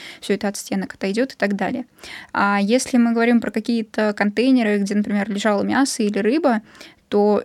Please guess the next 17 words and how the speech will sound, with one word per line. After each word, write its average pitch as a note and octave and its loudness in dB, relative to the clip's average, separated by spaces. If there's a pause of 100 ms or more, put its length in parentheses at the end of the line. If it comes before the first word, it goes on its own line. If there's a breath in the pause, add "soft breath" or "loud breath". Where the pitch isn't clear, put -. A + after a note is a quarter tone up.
их, - -4
да, G3+ 2
действительно G3+ -4
придется G#3 -2
уже G#3 0
помыть, G#3+ 0
наверное, G3+ -2
с G3+ -6
моющим A3 -2
средством, B3 -2
но A#3+ 2
есть A#3+ -2
прекрасное A#3 -4
изобретение A3 -2
человечества — - -6
посудомоечная A#3 -2
машина. A3 -4